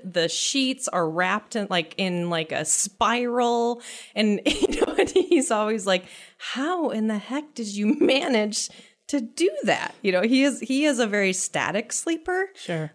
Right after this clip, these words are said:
Speaker 1: I am not. I talk in my sleep. I
Speaker 2: Mm-hmm.
Speaker 1: move in my sleep. I do lots of things in my sleep.
Speaker 2: Yeah. <laughs> I've been told I laugh in my sleep, which
Speaker 1: I
Speaker 2: I,
Speaker 1: do
Speaker 2: think is
Speaker 1: too.
Speaker 2: kinda nice. <laughs>
Speaker 1: I used to be terrified when I was a kid,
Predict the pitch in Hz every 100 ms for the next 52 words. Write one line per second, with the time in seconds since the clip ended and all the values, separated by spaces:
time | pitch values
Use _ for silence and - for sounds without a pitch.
0 | - 185 170 156 131 117 - - - _
1 | - - - 165 226 233 233 220 - 226
2 | 214 208 - 143 151 170 202 208 208 196
3 | - - 202 190 - 160 160 196 233 202
4 | 180 175 170 156 147 143 139 147 143 139
5 | 151 156 156 113 - - - - - -
6 | - 370 - 233 247 294 285 262 254 214
7 | 175 185 254 - 190 175 156 - 156 117
8 | - 302 370 302 453 466 302 269 302 269
9 | - - - 381 - - - - - 202
10 | 262 349 269 240 - - 160 180 196 240
11 | 254 233 214 190 180 175 - 185 208 233